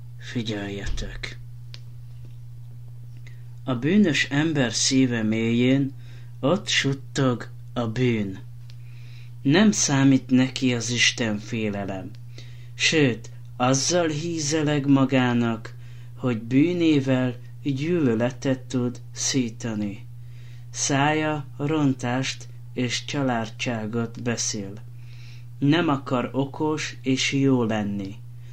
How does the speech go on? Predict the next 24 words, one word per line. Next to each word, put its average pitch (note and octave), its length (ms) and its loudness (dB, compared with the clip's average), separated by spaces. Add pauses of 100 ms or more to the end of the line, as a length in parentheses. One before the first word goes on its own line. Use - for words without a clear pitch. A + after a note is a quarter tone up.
(440)
A B2+ 100 0
rontást C#3+ 880 0 (320)
eszel D3+ 760 -4 (160)
ki C#3+ 320 6
ágyáb-, C3 600 6 (120)
rontást D3 680 2
eszel B2+ 440 0
ki A#2 240 -2
ágyában, C3+ 880 2 (640)
nem D#3+ 360 4
a A#2 60 4
jó C3+ 300 8
úton B2+ 500 2
jár, A2 360 0 (360)
nem D#3+ 320 6
veti C#3+ 360 2
meg C3+ 380 4 (120)
a C3+ 140 2
rosszat. C3 720 0 (1300)
Uram, C#3+ 420 4 (280)
szereteted D#3+ 1000 -2 (180)
az C3+ 260 -2
égig C3+ 600 2
ér, A#2 360 -4